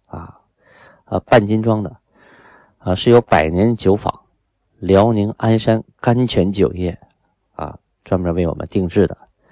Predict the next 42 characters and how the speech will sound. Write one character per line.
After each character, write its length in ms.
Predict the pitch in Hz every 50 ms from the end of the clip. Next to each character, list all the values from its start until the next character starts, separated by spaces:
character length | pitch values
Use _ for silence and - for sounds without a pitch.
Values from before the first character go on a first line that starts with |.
| - - - - - -
这 160 | _ - - 147
个 120 | 120 110
酒 180 | - - 80 - -
呢， 160 | 90 85 85 90 -
只 340 | - - 107 110 139 170
有 220 | 170 131 - - - - - _ _
粮 480 | - 82 82 82 78 78 78 85 107
食 240 | 120 - - - - - _ _
和 280 | _ - - 90 95 - _ _
甘 280 | - 123 117 123 123
泉 320 | 120 - - - 101 117 117
井 240 | - - 135 -
的 120 | 82 - 73
井 440 | - - - 95 98 117 147 180 175
水 400 | - - - - - 85 - - _ _ _ _ _ _ _ _ _ _
这 220 | - - 98 85
两 440 | 78 76 78 76 82 87 95 110 120
种 220 | 110 101 - - -
材 220 | - - - - 71
料， 280 | 78 85 - - - _ _ _ _ _ _ _ _
绝 220 | _ - 87 85
对 100 | 87 101
没 120 | 90 80 80
有 120 | 76 -
别 140 | - - - -
的， 160 | - - - _ _
是 100 | - -
二 160 | - - 98 92
零 200 | 87 92 101 107
一 160 | 113 113 127
二 120 | 143 135
年 280 | 107 85 85 78 80 92 - _ _ _ _ _
酿 260 | _ - 101 90 80
造 160 | 80 85 73 73
的。 160 | - - - _ _ _ - - - - - - - - _
相 280 | - - 131 127 123
传 280 | 113 - - 87 78 104
呢， 180 | 123 107 92 -
啊， 240 | _ - 80 78 82 - _ - - - _ _
在 140 | - - 107
圣 320 | - - 143 120 101 95
祖 240 | 90 - - 50 -